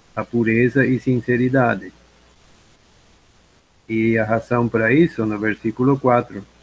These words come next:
eles haviam sido aprovados de Deus e o evangelho lhes, lhes foi confiado.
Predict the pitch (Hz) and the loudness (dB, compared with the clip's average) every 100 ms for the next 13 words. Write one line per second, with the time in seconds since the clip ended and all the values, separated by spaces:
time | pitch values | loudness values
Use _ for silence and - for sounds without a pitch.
0 | _ _ _ _ _ _ _ _ _ _ | _ _ _ _ _ _ _ _ _ _
1 | _ _ _ _ - 120 135 165 160 - | _ _ _ _ -2 0 4 2 2 -2
2 | 117 107 123 143 139 131 127 120 - 160 | -2 0 0 2 0 0 0 0 0 0
3 | - 156 110 107 127 156 131 107 - - | 2 2 2 2 0 2 0 -4 -6 -20
4 | - 110 113 101 104 117 113 - - - | -12 -6 -4 -4 -4 -4 -4 -10 -20 -20
5 | - _ _ _ _ _ _ _ _ _ | -20 _ _ _ _ _ _ _ _ _
6 | _ _ _ _ _ _ _ _ _ _ | _ _ _ _ _ _ _ _ _ _
7 | _ _ _ _ 120 120 120 117 117 107 | _ _ _ _ -2 0 2 2 0 0
8 | 107 120 123 139 131 123 110 - 110 117 | 2 2 4 2 2 0 -2 -8 -2 -2
9 | - - 120 113 127 123 - 131 110 104 | -4 -2 -2 0 -2 -4 0 0 0 -2
10 | 95 | -6